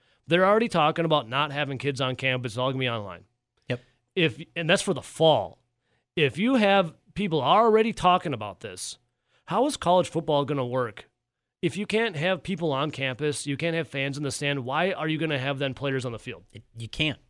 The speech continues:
Speaker 1: It's, it's not, you
Speaker 2: If the
Speaker 1: can't.
Speaker 2: campus isn't open, you cannot have your athletic facilities be open.
Speaker 1: It's, it's, it's not, it's not gonna happen. <laughs> So,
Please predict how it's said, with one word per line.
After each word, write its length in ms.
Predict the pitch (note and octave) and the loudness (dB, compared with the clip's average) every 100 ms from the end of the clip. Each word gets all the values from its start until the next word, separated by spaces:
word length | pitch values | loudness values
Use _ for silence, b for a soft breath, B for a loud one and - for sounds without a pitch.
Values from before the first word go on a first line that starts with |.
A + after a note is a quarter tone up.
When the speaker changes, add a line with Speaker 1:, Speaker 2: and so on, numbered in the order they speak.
| _ - | _ -14
Speaker 1:
It's, 180 | - F#3+ | -10 -8
it's 160 | C#3+ | -4
not, 240 | G#3 G#3+ - | 0 0 2
you 80 | D3+ | 0
Speaker 2:
If 40 | |
the 140 | - | 2
Speaker 1:
can't. 120 | C#4 - | 2 4
Speaker 2:
campus 380 | E3 E3 F3 - | 2 2 -4 -4
isn't 360 | D3+ C#3+ D#3+ - | -6 -4 -6 0
open, 360 | C3 B2+ C3 | 0 0 -4
you 260 | G2+ A#2 C#3+ | -2 -2 -2
cannot 800 | - - C#3 D#3 C3+ A2 A2 A#2+ _ _ _ _ _ _ _ _ _ _ - | -4 -6 -6 -4 -4 -2 -2 -6 _ _ _ _ _ _ _ _ _ _ -8
have 680 | - B2+ B2 A2+ A2 A2+ _ _ C3 | 0 4 4 2 -4 -12 _ _ -4
your 160 | B2+ | 0
athletic 420 | A#2 A#2 G#2+ F#3 - | 0 -2 0 -2 -2
facilities 580 | A#2 - G#2+ G2 G2 | -6 -4 -6 -6 -8
be 160 | F#2+ F#2+ | -8 -10
open. 320 | F2+ F2 D#3+ - _ | -10 -8 -10 -12 _
Speaker 1:
It's, 240 | F#3 - | -4 -2
it's, 220 | G3 - G3+ D#3 | -2 -4 -6 -12
it's 220 | - - | -10 -2
not, 240 | G#3 G3+ - - | 2 0 -2 -8
it's 160 | D3 | -2
not 140 | A3 G#3 | 0 0
gonna 120 | F#3 | 2
happen. 340 | B3 A3+ F#2 | 0 -2 -10
<laughs> 80 | G#2+ _ _ _ _ _ _ _ _ _ | -16 _ _ _ _ _ _ _ _ _
So, 300 | - - F#3 | -4 -2 -2